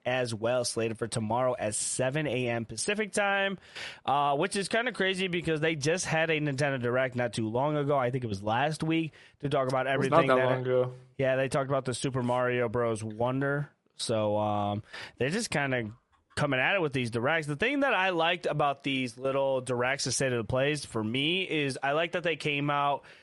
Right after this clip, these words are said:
Speaker 1: not a lot, and you know when they come out, they're gonna show something new, something fresh, or something different. Uh, like, I don't really know why they're going with the back-to-back thing. I know, obviously, the other direct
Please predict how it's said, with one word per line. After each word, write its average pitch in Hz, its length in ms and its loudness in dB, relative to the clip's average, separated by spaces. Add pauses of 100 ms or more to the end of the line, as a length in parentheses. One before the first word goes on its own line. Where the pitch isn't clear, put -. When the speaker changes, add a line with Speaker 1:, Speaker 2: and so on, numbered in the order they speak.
(160)
Speaker 1:
not 165 260 0
a 165 60 2
lot, 143 360 0
and 127 120 0
you 143 120 0
know 156 140 2
when 147 260 0
they 139 100 0
come 131 180 -2
out, 131 200 0
they're 131 100 0
gonna 127 160 -2
show 139 300 0
something 123 480 -4
new, 123 200 0
something 107 300 -6
fresh, 120 480 -2
or 107 60 -6
something 104 280 -10
different. 165 520 -2 (280)
Uh, 123 300 2
like, 127 220 2
I 143 100 2
don't 156 160 0
really 139 240 0
know 123 240 2
why 120 160 2
they're 120 140 0
going 117 180 0
with 113 80 -2
the 117 80 -4
back-to-back 113 540 -4
thing. 135 240 -2
I 127 80 -2
know, 135 180 0
obviously, 131 560 -2
the 120 140 0
other 127 400 -2
direct 143 580 -2